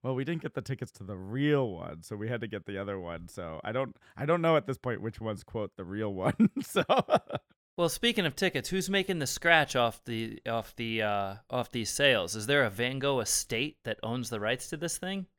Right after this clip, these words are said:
Speaker 1: Oh, I have no idea. No,
Speaker 2: Doesn't
Speaker 1: I
Speaker 2: that concern you that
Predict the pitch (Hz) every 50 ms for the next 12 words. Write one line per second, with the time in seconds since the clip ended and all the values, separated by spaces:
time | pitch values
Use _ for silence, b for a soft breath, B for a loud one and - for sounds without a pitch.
0 | _ _ - - 139 - - - - - - 50 58 65 71 76 73 71 - 55
1 | - 80 92 80 73 69 - - - - 85 92 101 113 147 165 175 208 214 208
2 | 190 - - 170 151 135 - - 139 139 151 165 165 180 190 190 147 127 117 113
3 | -